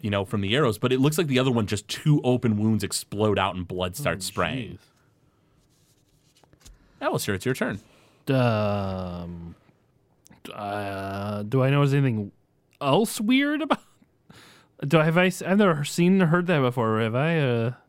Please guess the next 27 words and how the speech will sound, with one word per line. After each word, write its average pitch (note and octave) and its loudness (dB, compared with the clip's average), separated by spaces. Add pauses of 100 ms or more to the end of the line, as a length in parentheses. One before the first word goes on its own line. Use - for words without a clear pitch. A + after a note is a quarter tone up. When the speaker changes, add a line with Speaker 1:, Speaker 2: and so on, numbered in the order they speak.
(420)
Speaker 1:
You F2+ -2
don't D3 4
think, B2+ 0
un-, G#2 2
unless A#2+ 2
it's D#3 -2
something D#3+ 2
I D#3 6
told E3+ 0
you D#3 4
about, A#2+ 4
you B2+ 0
don't C#3+ 4
think D#3 0
this D3 2
is B2+ 0
something C3+ 2
you've C#3+ 0
heard G2 0
of F2+ 2
ever. F#2 0
Speaker 2:
Okay, D#3 -2
well, A3+ 0
um, F3+ 0 (180)
I'm A#3 0
gonna B3 2
throw F#3+ 0